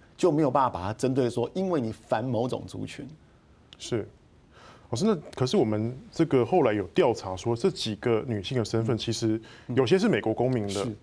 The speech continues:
Speaker 2: 有人是有绿卡，
Speaker 1: 是。
Speaker 2: 然后有-，刚好一个是中国籍。
Speaker 1: 是。
Speaker 2: 那其实大部分的生活都不是很好。
Speaker 1: 嗯。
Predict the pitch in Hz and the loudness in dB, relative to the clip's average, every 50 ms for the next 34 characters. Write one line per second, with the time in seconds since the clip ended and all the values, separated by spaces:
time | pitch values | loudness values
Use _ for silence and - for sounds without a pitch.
0 | - _ - 110 110 117 123 131 127 - 165 127 98 107 139 127 104 - 107 92 | -14 _ -2 0 2 2 2 0 0 2 2 2 2 2 0 0 0 0 -2 -2
1 | 90 95 98 117 127 120 110 - - 156 147 117 104 110 113 98 - 110 - 113 | -2 0 0 0 0 0 0 0 0 0 2 0 0 0 -2 -4 -4 -4 -2 -2
2 | 123 - 101 98 95 - - - 95 92 - - - - - - - 104 104 - | -2 -2 -2 -4 -2 -4 -6 -10 -10 -12 -14 -18 -20 -20 -18 -14 -8 -6 -4 0
3 | - 160 165 160 208 170 147 165 156 - 160 131 113 107 - - 117 117 117 113 | 0 0 2 4 2 2 2 0 0 0 2 0 0 0 0 0 -2 -2 -2 -4
4 | 95 87 - 110 107 104 107 - - 107 - - 131 101 98 95 95 98 - - | -6 -4 0 0 0 0 0 -4 -6 -8 -4 -4 -6 -6 -6 -8 -10 -10 -6 -2
5 | 107 120 120 110 | -2 -2 -2 -2